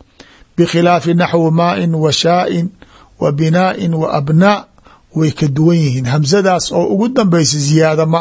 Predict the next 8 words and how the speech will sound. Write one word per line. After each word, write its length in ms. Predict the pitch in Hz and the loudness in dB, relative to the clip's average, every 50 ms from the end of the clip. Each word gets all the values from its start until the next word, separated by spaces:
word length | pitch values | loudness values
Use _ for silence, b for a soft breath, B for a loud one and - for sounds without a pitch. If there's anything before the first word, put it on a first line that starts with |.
| - | -4
ah. 100 | - - - - _ _ B B B B B B B B B B B B B B B B | -6 -10 -12 -16 _ _ B B B B B B B B B B B B B B B B
Liannahu, 640 | - 170 180 - 233 233 247 269 277 254 214 185 196 - - - _ _ _ _ _ B B B B B B B _ _ _ _ | -2 0 0 0 0 0 2 2 2 2 2 2 0 -2 -4 -12 _ _ _ _ _ B B B B B B B _ _ _ _
eh, 360 | - - 165 165 160 160 - - 494 _ _ _ _ _ _ _ _ _ _ _ _ | -2 0 0 2 0 0 -2 -4 -8 _ _ _ _ _ _ _ _ _ _ _ _
hamzada 600 | - - 165 175 175 175 160 165 226 240 220 214 196 | -8 -2 0 2 2 2 2 2 2 2 2 2 0
hadda 240 | 180 196 202 170 185 175 | 0 -2 -2 -2 -2 0
maa 240 | 180 196 208 214 | 0 0 0 -2
ku 120 | 185 - 233 226 | -2 -2 -2 0
jirta 280 | 180 190 175 139 - | 0 0 -2 0 -2